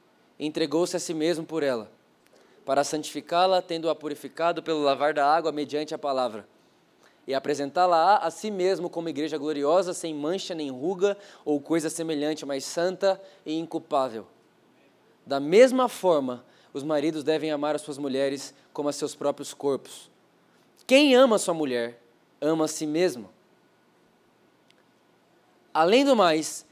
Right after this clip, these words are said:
ninguém jamais odiou o seu próprio corpo, antes o alimenta e dele cuida, como também Cristo faz com a igreja, pois somos membros do seu corpo. Versículo trinta e um, presta atenção. Apóstolo Paulo, conversando com a igreja de Éfeso,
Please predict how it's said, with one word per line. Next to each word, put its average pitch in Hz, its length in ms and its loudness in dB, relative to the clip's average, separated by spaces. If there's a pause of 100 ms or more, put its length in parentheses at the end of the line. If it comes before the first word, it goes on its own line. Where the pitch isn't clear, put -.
(140)
ninguém 196 400 2
jamais 214 520 4
odiou 165 320 0
o 160 40 0
seu 160 160 -2
próprio 156 300 -2
corpo, 190 400 4
antes 254 580 6 (220)
o 180 100 4
alimenta 185 640 4
e 185 120 2
dele 180 240 4
cuida, 175 500 2 (240)
como 185 220 -2
também 190 280 0
Cristo 185 360 2
faz 175 320 2
com 185 100 -4
a 180 80 0
igreja, 175 480 6 (760)
pois 151 200 -2
somos 165 260 -2
membros 214 600 0 (240)
do 151 80 -6
seu 185 200 2
corpo. 170 440 0
Versículo 175 500 -2
trinta 190 280 -6
e - 20 -2
um, 151 100 -4
presta 160 240 -4
atenção. 143 300 -6 (760)
Apóstolo 226 540 4
Paulo, 208 500 2 (720)
conversando 208 560 0
com - 80 -2
a 202 40 6
igreja 185 260 2
de 180 80 0
Éfeso, 170 420 0